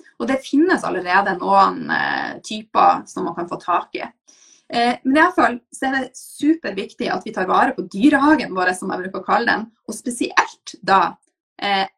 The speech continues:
etter man har gjort en detox. Så, så jeg har jo vært på, på detox i hele tjue tjueén, ikke i organodetox, men i forskjellige varianter.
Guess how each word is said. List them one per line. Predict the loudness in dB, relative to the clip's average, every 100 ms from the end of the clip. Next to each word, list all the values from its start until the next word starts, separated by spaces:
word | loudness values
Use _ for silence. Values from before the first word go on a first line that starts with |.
| -6
etter | -6 _ -8 -6
man | -8
har | -6
gjort | -8 -8 -10
en | -10
detox. | -10 -12 -12 -14 -14 -18 -20 _ _ _
Så, | 0
så | 4
jeg | 4
har | 4
jo |
vært | 0 -4 _
på, | -6 -6 -8 _ _ -10
på | -6
detox | -4 -6 -8
i | -4
hele | -2 -4
tjue | -8 -8 -8
tjueén, | -2 4 4 2
ikke | -6 -6
i | -4
organodetox, | -6 -4 -4 -4 -6 -8 -14 -12
men | -12
i | -12
forskjellige | -8 -6 -4 -6
varianter. | -8 -4 -4 -2 -4 -4